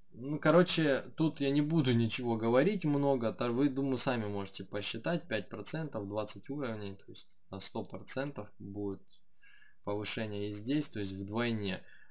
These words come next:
Много навыков надо, но эти два перка стоят того.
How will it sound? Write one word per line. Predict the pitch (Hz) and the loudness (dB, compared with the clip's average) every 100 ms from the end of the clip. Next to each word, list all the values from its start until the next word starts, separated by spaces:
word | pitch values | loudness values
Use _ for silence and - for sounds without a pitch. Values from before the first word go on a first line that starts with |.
| - | -2
Много | 117 143 151 117 113 | 4 8 8 8 4
навыков | 131 160 160 151 139 | 4 4 4 0 -2
надо, | 139 131 113 | 0 0 0
но | 117 139 151 - | 2 2 2 0
эти | 120 127 123 - - 127 110 | -2 -2 -4 -12 -6 -2 -2
два | 104 110 123 107 95 - - - - | -2 2 4 4 2 -6 -18 -18 0
перка | 131 151 151 123 90 | 2 4 2 0 0
стоят | - - 117 117 107 | -4 -2 0 0 -2
того. | - 113 107 95 | 0 0 0 -4